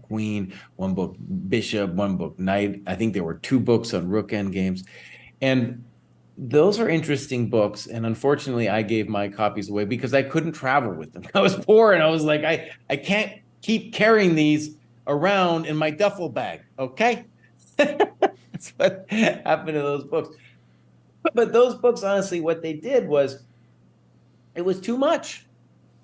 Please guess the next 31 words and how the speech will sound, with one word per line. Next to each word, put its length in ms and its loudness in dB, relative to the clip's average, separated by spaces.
It 80 0
was 140 2
too 160 -8
much. 240 -2
They 100 -2
were 120 -2
just 260 -8
putting 400 -6
every 800 0
single 440 -4
position 560 -8
in 160 -10
there. 320 -16
And 240 -6
because 380 -4
it 100 -4
was 160 -4
then 220 -6
too 160 -10
much, 300 -4
you 120 -6
didn't 380 -6
have 640 -8
the, 180 -4
f-, 400 -18
let's 320 -6
call 240 0
it 80 -4
educational 800 -6
flow, 800 -2
um, 580 -6